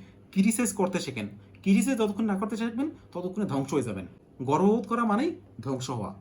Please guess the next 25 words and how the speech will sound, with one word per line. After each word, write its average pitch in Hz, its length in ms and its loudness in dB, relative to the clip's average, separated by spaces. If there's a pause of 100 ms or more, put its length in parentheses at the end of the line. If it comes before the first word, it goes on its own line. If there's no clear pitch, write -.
(720)
এটা 214 300 -2
হান্ড্রেড 139 320 -4
পার্সেন্ট 151 300 -8
কনফার্ম। 123 400 -4 (260)
পৃথিবীতে 208 420 0
যে 180 260 6
মানুষ 127 380 0
যে 175 320 -2
জিনিস 190 340 4
নিয়ে, 127 120 -2
হয় 131 200 -2
সন্তান 151 440 -4
নিয়ে, 143 160 -2
নয় 135 180 -2
টাকা 147 220 -4
পয়সা 156 180 -4
নিয়ে 123 140 -4 (420)
বা 123 100 -4
শিক্ষা 190 320 -2
নিয়ে, 139 160 -4
যে 180 300 2
জিনিস 196 340 2
নিয়ে 240 240 -2
গর্ববোধ 180 380 0
করে, 254 220 -4